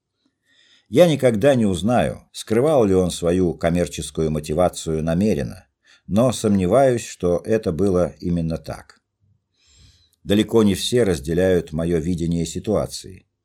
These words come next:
Критики Руперта утверждают, что он склонен поддерживать либо очевидных победителей – либо тех, кто способен принести ему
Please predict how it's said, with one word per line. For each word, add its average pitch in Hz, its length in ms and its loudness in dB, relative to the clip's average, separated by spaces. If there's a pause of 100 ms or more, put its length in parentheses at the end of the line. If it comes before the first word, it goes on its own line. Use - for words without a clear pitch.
(560)
Критики 123 480 0
Руперта 113 520 0
утверждают, 92 760 0
что - 280 -6
он 113 520 0
склонен 110 520 -2
поддерживать 80 920 -4
либо 85 380 0
очевидных 87 760 -4
победителей – 120 800 -4 (420)
либо 147 340 2
тех, 143 400 -2
кто 113 200 0
способен 113 640 -2
принести 95 640 -2
ему 107 320 0